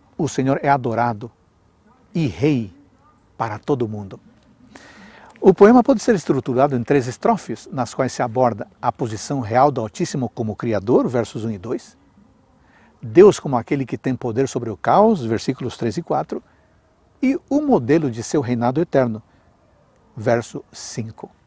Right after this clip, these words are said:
Deus é retratado como soberano da criação. Ele é proclamado enfaticamente como aquele que reina. Sua magnificência é inquestionável e subsiste ao tempo diante do estabelecimento estável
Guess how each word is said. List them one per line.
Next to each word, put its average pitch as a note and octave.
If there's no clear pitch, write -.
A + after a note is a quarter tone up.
Deus C#3
é F3
retratado G#3+
como B2
soberano B2
da E3
criação. C3+
Ele C#3+
é D3
proclamado B2
enfaticamente C3+
como A#2+
aquele E3
que -
reina. A#2
Sua C3
magnificência B2
é C#3+
inquestionável D3
e A3
subsiste E3+
ao C#3
tempo A3
diante C#3+
do C3+
estabelecimento A#2
estável G#2+